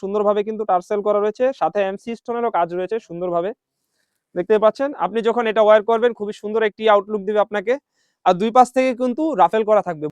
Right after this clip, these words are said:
বড় ঘের হওয়ার কারণে কিন্তু দুই পাশে কিন্তু সুন্দর করে রাফেল করা থাকবে।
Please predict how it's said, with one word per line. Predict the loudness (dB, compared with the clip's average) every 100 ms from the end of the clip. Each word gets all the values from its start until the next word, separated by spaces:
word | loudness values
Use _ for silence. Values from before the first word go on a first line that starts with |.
| -12 _ -2 4
বড় | 4 6
ঘের | 2 4
হওয়ার | 4 6 6
কারণে | 4 4 -2
কিন্তু | -4 -6
দুই | 0
পাশে | -2 -2
কিন্তু | -8 -8 -10
সুন্দর | -2 0 2
করে | 4
রাফেল | 2 2 -2
করা | 0 0
থাকবে। | -4 -4